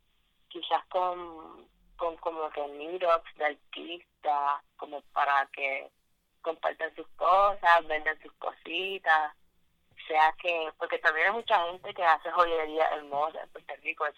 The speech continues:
otro tipo de arte, muchos artesanos jóvenes que están buceados por toda la isla,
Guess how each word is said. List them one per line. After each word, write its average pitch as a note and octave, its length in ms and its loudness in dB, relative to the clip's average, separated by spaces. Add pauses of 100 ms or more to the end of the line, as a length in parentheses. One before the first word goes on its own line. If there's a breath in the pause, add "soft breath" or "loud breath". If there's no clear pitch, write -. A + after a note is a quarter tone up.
(120)
otro D3+ 220 -6
tipo - 260 -4
de C#3 60 0
arte, C#3+ 580 2 (360)
muchos - 220 -4
artesanos D#3+ 680 4
jóvenes D3 560 2
que D3 80 -12
están C#3+ 300 0 (460)
buceados D#3 500 0
por E3 140 -4 (140)
toda D#3 320 8
la D3 200 2
isla, D3+ 520 -6